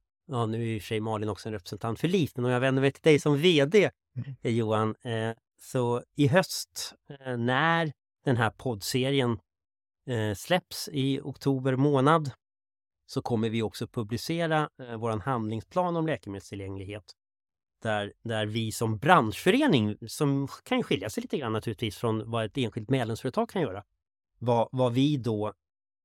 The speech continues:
Speaker 1: eh, både gör idag, vad vi anser att andra, vad vi skulle kunna göra och vad vi anser eller önskar att andra aktörer då skulle bidraga med för att hantera, förebygga läkemedelsbrist.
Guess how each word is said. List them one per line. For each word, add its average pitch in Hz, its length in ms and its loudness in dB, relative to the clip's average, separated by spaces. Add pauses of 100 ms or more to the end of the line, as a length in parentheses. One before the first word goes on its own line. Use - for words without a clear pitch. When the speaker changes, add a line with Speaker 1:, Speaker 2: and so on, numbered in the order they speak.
(420)
Speaker 1:
eh, 110 320 -6
både 120 360 0
gör 147 460 8
idag, 165 400 8
vad 120 140 2
vi 117 80 2
anser 110 240 0
att 104 100 -8
andra, 117 540 2 (140)
vad 117 160 2
vi 120 80 2
skulle 127 300 2
kunna 160 200 4
göra 147 220 6
och 147 80 2
vad 156 160 0
vi 160 180 0 (100)
anser 131 540 -2 (260)
eller 131 120 0
önskar 120 380 0
att 110 100 -6
andra 113 360 -2
aktörer 104 520 -8
då 101 120 -12
skulle 101 260 -8
bidraga 104 460 -8
med 101 200 -8 (240)
för 139 80 2
att 127 100 0
hantera, 117 440 0
förebygga 104 440 -10
läkemedelsbrist. 104 640 -14